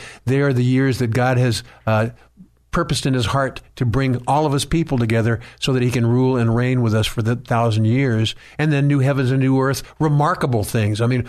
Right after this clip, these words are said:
we're, we're right at, you know, we're on the tip, tip, tip of the springboard, having jumped up and down a few times on the springboard, ready to go in. He's just saying,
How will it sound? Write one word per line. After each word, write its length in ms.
we're, 260
we're 400
right 400
at, 300
you 160
know, 140
we're 140
on 80
the 80
tip, 340
tip, 380
tip 220
of 200
the 140
springboard, 720
having 840
jumped 300
up 140
and 120
down 240
a 80
few 220
times 280
on 180
the 60
springboard, 560
ready 340
to 80
go 240
in. 200
He's 200
just 180
saying, 420